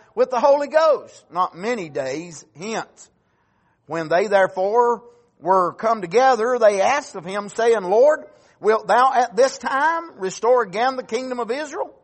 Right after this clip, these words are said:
And he said unto them, "It is not for you to know the times or the seasons which the Father hath put in his own power. But ye shall receive power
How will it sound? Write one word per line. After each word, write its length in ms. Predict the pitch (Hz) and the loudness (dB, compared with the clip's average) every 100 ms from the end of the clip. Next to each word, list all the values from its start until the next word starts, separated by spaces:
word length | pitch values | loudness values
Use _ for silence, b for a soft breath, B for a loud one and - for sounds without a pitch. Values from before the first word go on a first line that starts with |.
| _ _ _ _ _ _ | _ _ _ _ _ _
And 100 | 98 | -10
he 140 | 185 190 | -8 -2
said 180 | 220 | 0
unto 160 | 240 254 | 2 2
them, 400 | 277 302 214 170 | 0 2 2 2
"It 100 | 170 | -2
is 140 | 160 | -6
not 260 | 165 233 - | -2 -2 -2
for 100 | 220 | -10
you 240 | 233 294 302 | -6 -6 -6
to 80 | |
know 440 | 294 330 320 202 165 | -2 2 2 2 -4
the 120 | 147 | -10
times 680 | 147 185 160 135 120 113 123 | -4 -2 0 -2 -10 -20 -10
or 220 | 180 190 156 | -2 -2 -2
the 100 | 135 | -4
seasons 600 | 233 269 196 208 254 - b b b b | -8 -8 -10 -12 -12 -18 b b b b
which 220 | 190 - | -4 -4
the 80 | 214 | -2
Father 460 | 226 254 175 175 | 2 4 2 0
hath 260 | 180 185 180 | -2 -2 -2
put 220 | 208 220 | -4 -4
in 140 | 202 208 | -6 -8
his 160 | 190 | -2
own 240 | 202 196 170 | -2 -2 -2
power. 400 | 202 208 135 107 b b b b b | 0 0 0 -6 b b b b b
But 300 | 127 175 170 | 0 0 0
ye 140 | 175 247 | -4 -6
shall 300 | - 254 254 | 0 2 2
receive 500 | 240 - 339 269 - | 0 -4 -6 -6 -4
power 580 | 226 226 180 127 85 | 0 4 2 2 -8